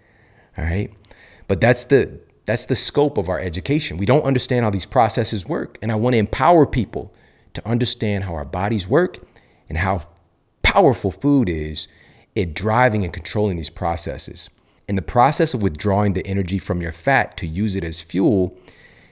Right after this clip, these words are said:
is often referred to as lipolysis. All right, lipolysis. And the process of storing fat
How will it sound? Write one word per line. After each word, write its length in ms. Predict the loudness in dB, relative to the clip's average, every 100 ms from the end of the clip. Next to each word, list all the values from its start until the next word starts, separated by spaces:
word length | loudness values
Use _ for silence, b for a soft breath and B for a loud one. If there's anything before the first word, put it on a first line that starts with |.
| b -4
is 200 | -2 0 2
often 380 | 2 2 -2
referred 460 | -4 -2 0 0 -2
to 180 | -6 -6
as 220 | -6 -8 -8
lipolysis. 1200 | -6 -6 -8 -10 -6 -6 -6 -8 -6 -6 -6 -10 _ _ -8
All 60 | -6
right, 160 | -4
lipolysis. 1300 | 0 0 0 -2 -2 2 4 4 0 -2 -4 -6 -8 _ b b b b b b b
And 100 | -4
the 40 | -2
process 500 | 4 4 6 4 2
of 100 | 0
storing 600 | -2 2 4 6 6 4
fat 600 | 2 2 2 -2 -10